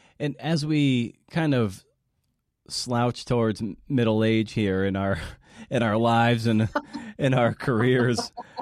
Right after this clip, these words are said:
<laughs> as, as writers of narrative nonfiction, uh, <laughs> uh, wh-, what is, uh, about this chapter in, in your life that you're entering or in,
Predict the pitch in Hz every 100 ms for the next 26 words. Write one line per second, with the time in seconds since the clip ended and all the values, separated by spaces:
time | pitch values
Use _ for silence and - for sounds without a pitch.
0 | - - - - - - 135 - - -
1 | - 170 139 117 117 120 117 117 113 110
2 | 104 139 131 117 120 117 104 113 113 110
3 | 113 110 - 107 - - - - - -
4 | - 120 - 156 139 139 131 _ 202 262
5 | 294 262 233 147 143 - 170 110 175 190
6 | 202 185 165 147 - - 147 160 170 147
7 | 170 - 165 147 139 127 104 92 104 _
8 | _ _ - 131 120 117 131 120 113 107
9 | 98 107 104 104 - 113 104 110 104 101
10 | 95 - 113 98 98